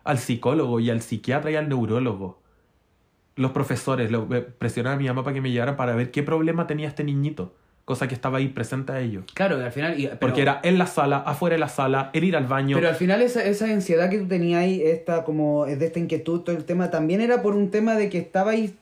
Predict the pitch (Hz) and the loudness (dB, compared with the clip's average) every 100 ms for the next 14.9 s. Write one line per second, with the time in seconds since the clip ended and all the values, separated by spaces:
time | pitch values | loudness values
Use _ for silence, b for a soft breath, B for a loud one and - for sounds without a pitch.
0 | - 160 156 - 185 220 202 180 208 208 | -12 -10 -10 -4 -2 0 0 0 0 0
1 | 202 233 349 - 151 160 151 151 196 143 | 0 2 0 0 -4 -4 -6 -4 -4 -4
2 | 123 - - 196 170 - - - 226 294 | 0 0 2 0 -2 -8 -14 -2 2 4
3 | 165 165 151 143 208 240 220 196 160 247 | 2 2 -4 -2 0 0 2 2 2 2
4 | 190 226 262 262 294 285 220 135 135 247 | 2 2 2 2 2 2 2 2 2 0
5 | 240 160 139 131 131 B B 143 143 214 | 0 0 0 0 -2 B B 2 4 0
6 | 247 B - 233 214 196 208 202 214 208 | 0 B 0 2 4 2 4 2 4 2
7 | 262 233 131 139 - 156 202 175 127 147 | 2 2 0 0 0 2 4 4 2 2
8 | 127 131 120 110 113 117 120 156 139 127 | 2 2 2 2 0 2 0 2 0 2
9 | 113 101 107 113 113 139 160 170 180 131 | 0 0 0 0 2 2 2 2 0 0
10 | 104 98 110 123 143 104 110 117 120 120 | 0 0 0 0 0 0 0 -2 -2 -2
11 | 117 - 160 - 135 139 131 135 131 143 | -2 -4 -8 -2 0 2 0 -2 -4 -4
12 | 123 - 170 196 208 190 175 147 139 151 | -4 -4 -4 -2 -2 -2 -4 -4 -4 -2
13 | 147 147 180 180 - - 143 131 160 175 | -2 0 0 -2 -2 -4 -2 -2 -2 0
14 | 175 175 175 175 170 143 104 - | -2 -2 -2 -2 -2 -2 -2 -8